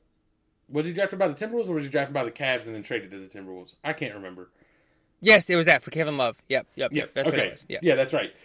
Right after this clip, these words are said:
Speaker 1: So the thing is, like, the Timberwolves were in rebuilding, like, once they got rid of Kevin Love. So I feel like you never got to see a team that should have performed super well with Andrew Wiggins and then just not. Right? It was always like,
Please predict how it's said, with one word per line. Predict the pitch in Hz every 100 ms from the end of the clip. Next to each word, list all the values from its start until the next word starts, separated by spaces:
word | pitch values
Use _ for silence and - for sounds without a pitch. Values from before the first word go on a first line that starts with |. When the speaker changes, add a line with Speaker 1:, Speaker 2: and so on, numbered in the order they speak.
| _
Speaker 1:
So | -
the | 196 196
thing | 285
is, | 247 202
like, | 190 160
the |
Timberwolves | - 240 254 226 190
were | 165 170
in | - 180 156
rebuilding, | 160 131 135 151 92 90 -
like, | 147 151 151
once | 156 160
they | 160 156
got | 139 135 127
rid | 131
of |
Kevin | - 127 117
Love. | 180 -
So | -
I | 160
feel | 185 233
like | 170
you | 170
never | 175 165 156
got | 160 151 -
to | 143
see | - 156 135 123 - _ _ _
a | 143
team | 156 175 196 185
that | 170 156
should | - - 151
have | 156 151 143
performed | - 123 - 156 156 135
super | 143 135 117
well | 120 117
with | 113
Andrew | 123 120 120
Wiggins | 117 131 165 165
and | - 139 147
then | 139
just | 120 120
not. | 123 107 87 _ _ _ _ _ _
Right? | 147 151 147
It |
was | 156
always | 185 185 165
like, | 165 156